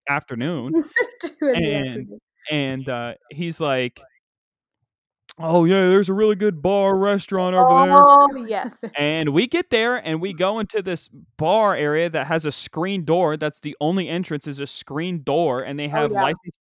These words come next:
Speaker 1: plates and hubcaps as, like, decorations.
Speaker 2: Oh,
Speaker 1: And,
Speaker 2: what a
Speaker 1: uh, they
Speaker 2: time.
Speaker 1: se-, they seat us there, and there's a live band, and they're super loud, and people are smoking and drinking and hacking by us.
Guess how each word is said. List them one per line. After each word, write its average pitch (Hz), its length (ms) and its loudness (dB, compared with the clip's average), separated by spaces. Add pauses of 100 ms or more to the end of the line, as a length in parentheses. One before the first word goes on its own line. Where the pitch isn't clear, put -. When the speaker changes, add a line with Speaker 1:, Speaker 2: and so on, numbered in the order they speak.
Speaker 1:
plates 170 200 -6
and 143 120 -6
hubcaps 143 680 -4
as, 131 280 -6
like, 127 240 -4
decorations. 127 920 -4 (200)
Speaker 2:
Oh, 226 300 2
Speaker 1:
And, 131 640 -4 (120)
Speaker 2:
what 233 140 -2
a 127 60 2
Speaker 1:
uh, 120 80 -2
they 127 100 -2
Speaker 2:
time. - 120 -6
Speaker 1:
se-, 180 220 -16 (160)
they 139 100 -6
seat 226 340 -8
us 143 180 -6
there, 139 180 -4
and 151 80 -4
there's 135 140 -6
a 120 60 -8
live 143 420 -4
band, 147 300 -6
and 123 80 -6
they're 117 100 -6
super 170 420 -4
loud, 156 480 -2 (220)
and 120 100 -14
people 156 240 -6
are 127 60 -6
smoking 151 540 -6
and 123 120 -4
drinking 139 360 -8
and 120 120 -8
hacking 147 480 -6
by 151 300 -4
us. 151 260 -8